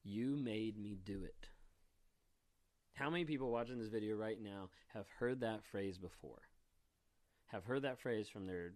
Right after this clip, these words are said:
toxic relationship, from their abusive partner, from the person that's sitting across from them and just destroying you? How many times have you heard that? "You made me do it."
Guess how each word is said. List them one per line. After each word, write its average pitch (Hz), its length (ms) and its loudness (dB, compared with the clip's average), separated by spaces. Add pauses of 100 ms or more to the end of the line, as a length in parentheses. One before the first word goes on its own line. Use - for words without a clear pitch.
toxic - 540 -6
relationship, 95 720 -2
from 95 140 -6
their 92 120 -2
abusive 107 500 -4
partner, 87 420 -8
from 95 180 -10
the 90 80 -6
person 131 460 -4
that's 95 200 -4
sitting 120 280 -4
across 101 360 -6
from 101 160 -6
them 95 260 -4 (380)
and 98 380 -2 (140)
just 98 260 -6
destroying 135 600 0
you? 90 360 -2
How 127 60 0
many 165 140 2
times 147 240 -2
have 110 80 -8
you 95 100 -4
heard 85 240 -6
that? - 140 -16 (840)
"You 107 400 -2 (240)
made 87 420 -6 (360)
me 82 280 -8 (580)
do 110 80 -6
it." - 180 -12